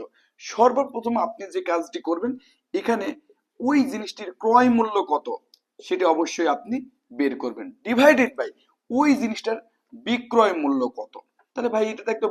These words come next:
বাংলা কথা, লাভ ক্ষতির অঙ্ক করলে প্রথমে ক্রয় মূল্য আসবে, তারপরে কি আসবে?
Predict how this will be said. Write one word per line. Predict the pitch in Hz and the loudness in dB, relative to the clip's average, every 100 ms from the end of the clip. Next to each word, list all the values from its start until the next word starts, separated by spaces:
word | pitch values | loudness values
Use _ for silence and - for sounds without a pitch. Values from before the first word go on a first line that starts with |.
| - 156 | 2 4
বাংলা | 180 202 208 180 | 4 4 4 4
কথা, | 131 - - _ _ _ - | -4 -8 -18 _ _ _ 0
লাভ | 147 160 175 - | 6 6 4 -4
ক্ষতির | 403 233 220 208 | -10 -4 0 0
অঙ্ক | 208 208 202 | -2 -6 -4
করলে | 190 170 - _ _ | -4 -6 -14 _ _
প্রথমে | 202 220 233 233 | -6 -4 -4 4
ক্রয় | 240 247 240 | 6 6 4
মূল্য | 240 240 220 | 4 6 6
আসবে, | 220 240 233 | 2 -4 -4
তারপরে | 233 247 247 | -4 -6 10
কি | 294 | 10
আসবে? | 277 262 | 12 8